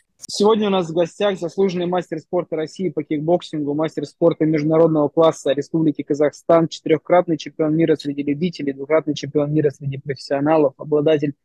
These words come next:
двух поясов всемирных организаций — это ишка и вака,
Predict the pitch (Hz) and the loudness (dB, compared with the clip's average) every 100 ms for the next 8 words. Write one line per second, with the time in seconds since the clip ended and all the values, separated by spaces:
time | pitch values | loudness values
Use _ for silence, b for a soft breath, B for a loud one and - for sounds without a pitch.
0 | _ 160 180 160 - 143 - 147 - - | _ -2 0 0 -2 -2 0 -2 -4 -6
1 | 160 160 139 139 139 139 139 160 160 - | -2 -2 -4 -8 -6 -6 -2 -2 -2 -6
2 | 139 151 143 147 - - 147 139 160 160 | -10 -2 2 2 0 -10 -4 2 2 2
3 | 135 | -4